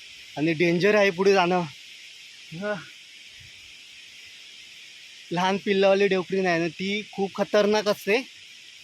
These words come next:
काम करतो मी, एक दगड मारतो पुढे. बघा अंधार झालाय.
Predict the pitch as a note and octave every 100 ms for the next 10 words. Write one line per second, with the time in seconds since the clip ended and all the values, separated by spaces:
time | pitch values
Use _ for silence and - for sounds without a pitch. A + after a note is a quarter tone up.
0 | - - - - - - - - - -
1 | - - - - - - - F3+ F3+ F3+
2 | F#3 F3+ F3+ E3+ E3 E3 F#3 E3+ E3 F3
3 | E3+ F3 D#3+ - - - - - - -
4 | - - - - - - - - - -
5 | - - - - - - - - - -
6 | - - - - - - - - C#3+ D#3+
7 | D3+ D3+ G3 F#3+ D#3 D#3+